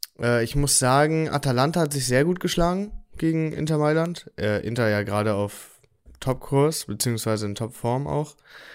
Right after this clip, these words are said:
Ähm, hat mich, äh, auch irgendwie ein bisschen überrascht, dass dann zwei zwei rauskam, irgendwie aber auch nicht. Also ich hatte gehofft, dass Atalanta da so gut gegenhält, äh, weil ich der Meinung bin, dass,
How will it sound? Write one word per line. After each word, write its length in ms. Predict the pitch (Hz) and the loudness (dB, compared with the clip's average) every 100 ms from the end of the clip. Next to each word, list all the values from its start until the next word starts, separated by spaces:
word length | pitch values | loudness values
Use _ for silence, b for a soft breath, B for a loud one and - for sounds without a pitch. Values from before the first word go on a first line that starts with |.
| B B B _ | B B B _
Ähm, 600 | 110 120 120 120 120 120 - _ _ _ _ _ _ - | -2 0 0 0 -2 -4 -8 _ _ _ _ _ _ -12
hat 180 | 117 - | -10 -2
mich, 460 | 135 127 - - | 0 0 -2 -10
äh, 240 | - 120 120 | -2 2 2
auch 240 | - - | 0 -6
irgendwie 380 | - 135 139 135 | -2 0 2 0
ein 100 | 131 | 0
bisschen 280 | 139 - 147 | 0 0 0
überrascht, 460 | 123 117 135 - | 0 0 0 -2
dass 120 | 147 - | -4 -2
dann 180 | 117 | -2
zwei 180 | - 117 | -2 -2
zwei 300 | 113 117 139 | -2 -2 0
rauskam, 680 | 147 147 - 147 147 156 151 | 2 0 -2 -2 0 -2 -4
irgendwie 280 | 120 131 131 | -2 0 2
aber 100 | 117 | 2
auch 140 | 117 | -2
nicht. 400 | 120 139 160 - | -4 -4 -6 -6
Also 120 | 117 | -2
ich 60 | 123 | 0
hatte 160 | 135 123 | 0 0
gehofft, 320 | 123 143 - | 0 0 0
dass 140 | 135 | 0
Atalanta 440 | 127 127 127 139 131 | 0 -2 0 0 0
da 220 | 131 135 B B B B - | 0 0 B B B B -8
so 420 | 127 135 131 123 | 2 4 6 4
gut 220 | 139 139 | 2 2
gegenhält, 640 | 139 151 151 151 165 180 b b b b b | 4 4 4 4 2 -2 b b b b b
äh, 80 | - | -4
weil 640 | 117 117 110 110 110 110 - | 0 2 0 0 0 2 0
ich 240 | 110 - | -6 -6
der 100 | 110 | -6
Meinung 320 | 107 110 113 | -4 -2 -2
bin, 160 | 110 110 | -2 -2
dass, 380 | 107 104 - | -2 -2 -4